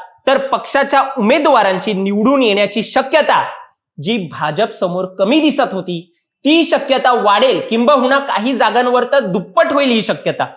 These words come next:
ज्यांच्याकडे काहीच गमावण्यासारखं नव्हतं, त्यांच्याकडे खूप काही कमवण्यासारखं आहे, अशी परिस्थिती निर्माण होईल. बरं, याला जोडून अजून एक परिणाम म्हणजे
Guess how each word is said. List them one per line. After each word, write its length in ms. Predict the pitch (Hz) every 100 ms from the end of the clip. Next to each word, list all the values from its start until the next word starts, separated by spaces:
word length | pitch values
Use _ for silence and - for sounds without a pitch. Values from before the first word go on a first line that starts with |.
| - _ _ -
ज्यांच्याकडे 440 | 196 269 285 320 339
काहीच 440 | - 247 302 311
गमावण्यासारखं 720 | 320 320 311 320 311 285 302
नव्हतं, 520 | 269 254 254 220 - - - _ _
त्यांच्याकडे 560 | 196 185 247 - 190 214 - -
खूप 280 | 233 240
काही 320 | - 165 196 247 - _ _
कमवण्यासारखं 720 | 190 208 294 294 285 302 294
आहे, 300 | 220 185 196 214
अशी 200 | 180 240
परिस्थिती 600 | 330 294 269 269 254 202
निर्माण 340 | 269 269 262 254
होईल. 180 | 240 233 - - _ _ _
बरं, 500 | 202 285 285 - 180
याला 300 | 165 175 208
जोडून 420 | 262 196 214 202 247 - -
अजून 280 | 190 247
एक 280 | 269 262 -
परिणाम 340 | 226 214 226 226
म्हणजे 460 | 214 190 170 196